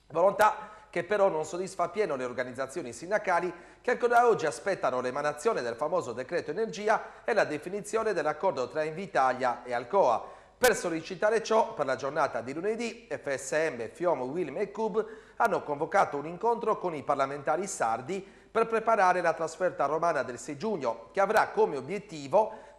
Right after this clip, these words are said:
quello di stimolare i capigruppo dei partiti di Camera e Senato a intervenire nei confronti del governo in maniera tale da accelerare la conclusione finale positiva della vertenza.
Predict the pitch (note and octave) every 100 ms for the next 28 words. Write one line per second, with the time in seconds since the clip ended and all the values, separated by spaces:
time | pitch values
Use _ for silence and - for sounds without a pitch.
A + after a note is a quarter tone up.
0 | - B3 E3 E3 - F#3+ G#3 E3 B2+ A#2
1 | D#3 E3 E3+ A3 A3 A#2+ A#2+ D3 D3 G3
2 | B2 A2+ A#2 F#3+ C3 A#2 A#2 - A3+ G#3+
3 | G#3 G#3 - - - - A3+ G3+ F3+ G#3
4 | A#3 F#3+ C#3+ E3+ F3+ G#3 A3+ D3 B2+ E3
5 | A#3 G#3 G3 F#3+ F#3+ - A3 G#3+ G#3+ G#3
6 | A3 A3 D#3 D#3 E3+ D#3+ F#3+ C#3+ - F#3
7 | G#3 D#3 B2 C3+ C#3+ - - F#3 F#3 F#3+
8 | F3 G3+ D#3+ B2+ B2+ - G#3+ D#3 A2 G#2
9 | - G#3+ G3+ F#3+ C3+ B2 C3+ C3 - -
10 | B2+ B2 A#2 A2 A2 A2 G2+ F#2+ A#2 A2